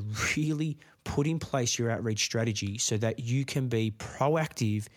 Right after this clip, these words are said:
in generating more pipeline so that the economic climate doesn't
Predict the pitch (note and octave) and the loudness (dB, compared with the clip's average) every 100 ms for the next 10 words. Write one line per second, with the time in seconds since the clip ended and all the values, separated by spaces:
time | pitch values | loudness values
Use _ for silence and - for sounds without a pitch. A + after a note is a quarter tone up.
0 | - - - - B2 B2 B2 A#2+ A#2 A#2 | -20 -20 -12 0 2 2 2 2 2 0
1 | G#2+ A2 B2+ C#3 - A#2+ - A2 G#2 G2+ | 2 2 2 0 0 0 0 -2 -2 -2
2 | G#2 - - A2+ A#2 - A2 B2 - B2 | -6 -6 -2 0 0 0 0 0 0 0
3 | A#2+ A2 - A2+ A2+ G#2+ - A2+ A#2 B2 | 0 -4 -2 -2 -2 -4 0 0 2 0